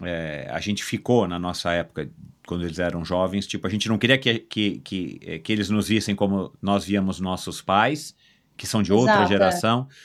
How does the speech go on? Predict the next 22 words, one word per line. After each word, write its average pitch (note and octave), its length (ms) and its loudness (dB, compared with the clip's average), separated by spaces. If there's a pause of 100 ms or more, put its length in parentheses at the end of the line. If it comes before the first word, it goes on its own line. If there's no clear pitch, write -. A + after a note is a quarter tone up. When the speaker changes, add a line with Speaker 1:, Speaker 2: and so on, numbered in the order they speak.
(340)
Speaker 1:
mas A2+ 160 4
ao B2 60 4
mesmo A#2+ 220 4
tempo A#2 220 2
a B2 40 4
gente A#2+ 200 0
percebe G#2+ 480 2
que - 100 -12
teve F#2+ 280 -2
muitos F#2+ 520 -4
amigos, F2+ 540 0
e E2 80 -6
talvez D#2+ 320 -6
vocês E2 300 -10
tenham E2 260 -6
aí D2+ 120 -8
também D#2 280 -8
amigos D2+ 420 -6
aí D2 120 -8
de D#2 80 -10
vocês, D#2 400 -6
que, G2 200 -6